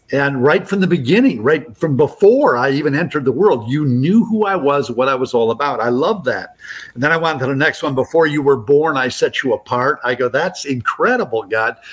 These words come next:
that your plan has been since pre-birth. The plan for Rick Olson was there." And I embrace that.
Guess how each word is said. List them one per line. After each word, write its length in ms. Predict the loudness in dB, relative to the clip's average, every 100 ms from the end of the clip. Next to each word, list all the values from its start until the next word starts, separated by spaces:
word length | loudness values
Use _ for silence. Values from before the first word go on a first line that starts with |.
| -8
that 180 | -2 -2
your 140 | 0 -4
plan 560 | -2 0 0 0 -2
has 220 | -2 -4
been 360 | 0 -2 0 -6
since 520 | -4 -4 -4 -10 -14 _ -12
pre-birth. 800 | -6 0 0 2 2 2 -2 -10 _ -20 -8 -4
The 80 | -4
plan 420 | 0 0 0 -2
for 120 | -2
Rick 260 | 0 0 0
Olson 540 | 0 -2 -6 -8 -4
was 220 | -4 0
there." 300 | 0 0 0
And 100 | -2
I 120 | -2
embrace 520 | -2 0 0 0 -2 -4
that. 280 | -4 -4